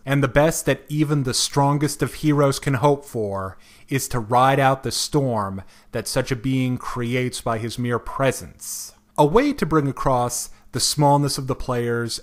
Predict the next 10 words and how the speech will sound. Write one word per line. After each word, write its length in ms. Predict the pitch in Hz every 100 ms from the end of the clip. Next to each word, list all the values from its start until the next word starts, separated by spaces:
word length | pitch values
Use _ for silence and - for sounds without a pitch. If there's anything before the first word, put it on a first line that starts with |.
| -
and 560 | 120 113 110 107 98 - -
the 100 | 131
impossibility 1000 | 127 117 - 160 156 139 110 139 131 123 120
of 120 | 104
their 120 | 117
victory 680 | 101 110 - 101 87 80 85 _ -
is 160 | 151
to 100 | -
show 540 | 156 - 190 196 202 - - _ _
that 460 | 135 135 123 117 -